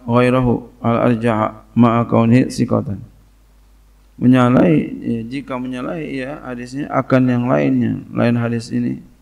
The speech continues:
riwayat yang lain yang lebih unggul dari, serta keadaannya itu terpercaya.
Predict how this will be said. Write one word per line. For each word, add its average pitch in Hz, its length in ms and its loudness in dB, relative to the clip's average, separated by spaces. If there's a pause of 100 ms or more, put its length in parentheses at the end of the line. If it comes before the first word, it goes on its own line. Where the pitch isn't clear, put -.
(840)
riwayat 113 400 2
yang 113 200 0
lain 120 240 0 (1300)
yang 113 240 4
lebih 123 480 0 (880)
unggul 135 480 6
dari, 120 400 0
serta 127 800 -6
keadaannya 120 560 -2
itu 127 160 -4
terpercaya. 117 720 -6